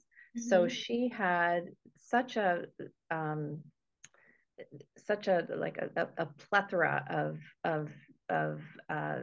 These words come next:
Speaker 1: music arrangements that she was, um, or, or recordings that she was playing. So anywhere from,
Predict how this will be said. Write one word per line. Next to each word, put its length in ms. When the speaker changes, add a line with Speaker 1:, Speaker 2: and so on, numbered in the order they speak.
Speaker 1:
music 480
arrangements 680
that 140
she 200
was, 480
um, 440
or, 140
or 100
recordings 580
that 100
she 120
was 180
playing. 480
So 340
anywhere 380
from, 380